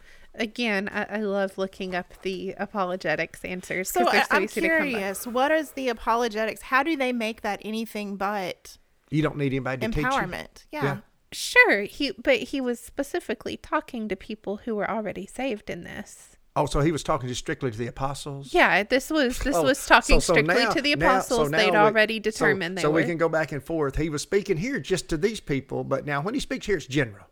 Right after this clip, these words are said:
Speaker 1: Exactly.
Speaker 3: Uh,
Speaker 1: Sentence to sentence sometimes.
Speaker 3: Remember we talked about in the last episode how words are the poorest form of
Speaker 2: Mm-hmm.
Speaker 3: communication,
Speaker 1: Uh-huh.
Speaker 3: and written words are the most, are the worst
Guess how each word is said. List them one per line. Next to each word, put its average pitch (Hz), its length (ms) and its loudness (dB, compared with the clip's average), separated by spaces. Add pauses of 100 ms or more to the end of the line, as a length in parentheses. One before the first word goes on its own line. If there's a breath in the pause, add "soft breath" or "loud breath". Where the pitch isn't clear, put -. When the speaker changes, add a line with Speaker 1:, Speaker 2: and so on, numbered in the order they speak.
Speaker 1:
Exactly. 202 680 -4 (360)
Speaker 3:
Uh, 127 240 -8
Speaker 1:
Sentence 269 400 2
to 254 120 -2
sentence 262 500 -2
sometimes. 190 680 -4
Speaker 3:
Remember 160 260 4
we 143 140 2
talked 147 260 -2
about 143 180 0
in 135 40 -12
the 120 60 -6
last 127 280 -4
episode 139 480 -4
how 120 480 -6
words 143 680 -2 (120)
are 123 120 -2
the 110 120 -8
poorest 156 400 0
form 247 180 -4 (100)
of 247 60 -2
Speaker 2:
Mm-hmm. 240 40 -4
Speaker 3:
communication, 143 800 -4
Speaker 1:
Uh-huh. 240 220 0
Speaker 3:
and 120 240 -2
written 143 360 2
words 131 500 -2
are 127 120 -2
the 117 140 -6 (200)
most, 143 360 -4 (240 soft breath)
are 131 140 2
the 117 100 -4
worst 131 560 2